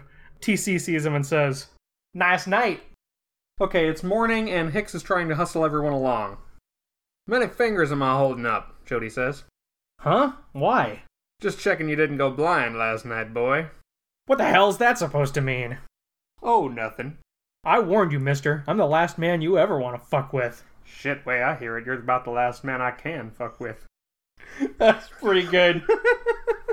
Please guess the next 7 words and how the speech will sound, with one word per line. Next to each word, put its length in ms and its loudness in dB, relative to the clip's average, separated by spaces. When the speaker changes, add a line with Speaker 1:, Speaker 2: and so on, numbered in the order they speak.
Speaker 1:
T 200 -4
C 300 -6
gives 200 2
him 140 -2
the 120 0
heads 300 -4
up. 320 2